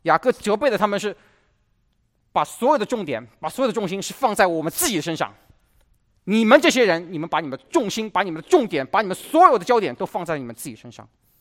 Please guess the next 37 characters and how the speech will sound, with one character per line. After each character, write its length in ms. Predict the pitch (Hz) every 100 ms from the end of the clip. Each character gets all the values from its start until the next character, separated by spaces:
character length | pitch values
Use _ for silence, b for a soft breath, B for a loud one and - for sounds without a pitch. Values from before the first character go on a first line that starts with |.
| _ _ _ _ _
所 160 | -
以 20 |
第 80 | 139
十 160 | 135 135
六 100 | 143
节 120 | 123
他 40 |
说 220 | 123 127 120 b b b
：“凡 340 | _ 120 117 135
这 160 | 165
样 260 | 135 120 107
夸 240 | _ 131
口 220 | 127 - 101
的， 180 | - - _ _ _ _ _ _ _ _ _ _ _ _ _ -
都 220 | 131 131
是 220 | - - _
恶 100 | 104
的。 80 | _ _ _ _
凡 220 | - 123
这 120 | 127
样 160 | 147 117
夸 180 | - 117
口 200 | - -
的， 100 | _ _
都 220 | - 127
是 160 | 127 - -
恶 140 | 85
的。” 120 | 69 104 _ _ _ _ _ _ _ _ _ _ _ _ _ _ _ _ _ _ _ _ _ _
我 60 | 113
们 140 | 117
人 100 | 120
里 80 | 120
面 100 | 104
会 80 | 113
有 80 |
自 160 | - _
夸， 200 | _ 101